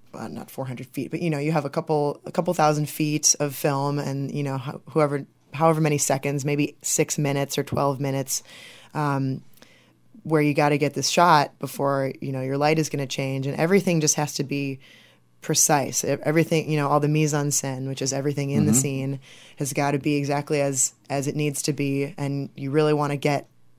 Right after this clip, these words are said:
Speaker 1: those performances right on the first couple tries, 'cause you really don't have as much, uh, film. You know, if, if you have lots of money, I guess you can use as much film as you want, but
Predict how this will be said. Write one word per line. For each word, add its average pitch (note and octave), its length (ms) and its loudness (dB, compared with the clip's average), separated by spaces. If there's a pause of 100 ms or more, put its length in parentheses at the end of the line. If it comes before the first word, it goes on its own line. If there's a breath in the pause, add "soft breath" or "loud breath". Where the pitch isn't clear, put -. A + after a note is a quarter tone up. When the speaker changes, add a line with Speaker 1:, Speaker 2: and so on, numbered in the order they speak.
Speaker 1:
those C3 240 0
performances D3+ 720 0
right D3 400 2
on C#3 140 -6
the C3+ 60 -4
first C#3+ 240 -4
couple C#3 220 -6
tries, C3+ 560 -2 (340 loud breath)
'cause C#3 140 -6
you C#3 140 -2
really C#3+ 300 0
don't C#3+ 200 -2
have C3+ 400 -4 (360 soft breath)
as C#3+ 180 2
much, C#3+ 540 -2 (260)
uh, C3 320 -4 (300)
film. C#3+ 580 2
You D3 80 -2
know, C3+ 340 -4
if, D3+ 220 0
if D3+ 160 -6
you F3 80 2
have E3 240 2
lots D3 240 0
of C3 60 -8
money, C#3 280 -2
I C3 60 -6
guess C3 280 -8
you C3+ 60 -8
can B2+ 340 -10
use C3+ 200 -4
as C3 100 -8
much C3+ 220 -10
film C3 220 -4
as B2+ 100 -6
you C3 80 -4
want, C3+ 280 -6
but - 180 -6